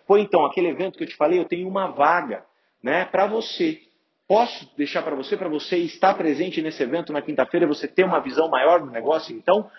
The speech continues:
Aí a gente pensa junto, pode ser?"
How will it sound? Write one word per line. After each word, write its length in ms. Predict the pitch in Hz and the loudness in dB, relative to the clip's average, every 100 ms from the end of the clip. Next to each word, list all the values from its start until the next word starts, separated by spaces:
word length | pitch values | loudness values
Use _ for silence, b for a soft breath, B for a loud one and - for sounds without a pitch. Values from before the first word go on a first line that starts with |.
| B - | B 6
Aí 220 | 170 190 | 6 6
a 40 | |
gente 280 | 180 196 175 | 2 -2 -8
pensa 560 | - 196 220 - 160 131 | 0 2 2 -2 -4 -4
junto, 420 | 160 240 247 - | -4 -6 -8 -8
pode 260 | 131 120 - | -6 -6 -2
ser?" 260 | 247 262 | -2 -2